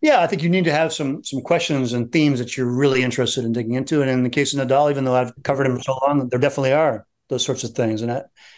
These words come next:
and his mental game is just so strong. We've been talking about that today. And I think that's ultimately his hallmark, is his ability to, to produce his best again and again under pressure. And, um, and he came out of a no obvious adversity.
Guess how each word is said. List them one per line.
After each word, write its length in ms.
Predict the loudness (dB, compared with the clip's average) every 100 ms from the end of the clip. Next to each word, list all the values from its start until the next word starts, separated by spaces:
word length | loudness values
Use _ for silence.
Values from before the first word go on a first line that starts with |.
| _ -2
and 100 | 0
his 200 | 2 0
mental 260 | 0 0
game 220 | 0 0
is 160 | -2 -4
just 160 | -2 -2
so 100 | -2
strong. 380 | 0 0 0
We've 80 | -2
been 100 | -2
talking 260 | -2 -2 -2
about 160 | 0
that 160 | 0 -2
today. 360 | -2 0 0 -2
And 100 | -4
I 60 |
think 160 | -6 -4
that's 340 | -4 -4 -10 -18 -20 _ _ _
ultimately 840 | -2 0 0 0 0 0 -2 -6 -6
his 160 | -4
hallmark, 460 | 0 -2 -2 -8 -12
is 240 | -12 -12
his 140 | -8 -6
ability 460 | -2 0 0 0
to, 240 | -2 -6 -12 _ _ _ _ -8
to 60 | -4
produce 340 | 0 0 0
his 120 | -4 -6
best 260 | -6 -6
again 160 | -6 -4
and 100 | -4
again 140 | -4
under 160 | -6 -6
pressure. 420 | -6 -6 -8 -12
And, 280 | -10 -8 -6
um, 320 | -6 -8 -10 -12
and 360 | -6 -2 0 -2
he 100 | -2
came 300 | 0 0 2
out 120 | 2
of 120 | 0
a 320 | 2 2 2 -2 -12 -2
no 160 | 2
obvious 440 | 4 2 2 0 0
adversity. 600 | -2 -2 -2 -4 -4